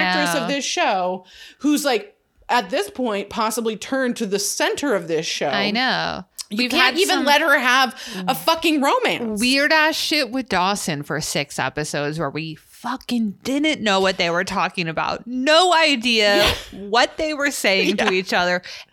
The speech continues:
Speaker 2: every single time they were on screen.
Speaker 1: And
Speaker 2: We get some weird ass fucking sketchy
Speaker 1: <laughs>
Speaker 2: ass shit with Professor Wilder
Speaker 1: Uh-huh.
Speaker 2: that we don't even, does she like him?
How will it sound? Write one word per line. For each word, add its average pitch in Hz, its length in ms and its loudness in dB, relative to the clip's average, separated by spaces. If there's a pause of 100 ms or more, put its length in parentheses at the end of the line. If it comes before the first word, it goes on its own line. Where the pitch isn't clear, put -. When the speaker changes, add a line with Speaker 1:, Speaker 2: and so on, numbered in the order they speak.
(140)
Speaker 2:
every 311 400 2
single 254 360 -2
time 196 280 -2
they 180 120 0
were 175 120 -2
on 165 120 -4
screen. 170 440 -6
Speaker 1:
And 277 220 2
Speaker 2:
We 302 100 2
get 381 160 0
some 208 500 -4
weird 349 400 2
ass 320 340 2
fucking 277 640 -4
sketchy 285 1300 -2
Speaker 1:
<laughs> - 80 -4
Speaker 2:
ass 214 320 2 (280)
shit 233 340 2 (380)
with 240 120 2
Professor 262 640 0
Wilder 214 600 2
Speaker 1:
Uh-huh. 185 520 2
Speaker 2:
that 247 180 0
we 285 200 -2
don't 349 300 2
even, 294 540 -2
does 220 200 0
she 220 240 -4
like 220 340 0
him? 294 420 0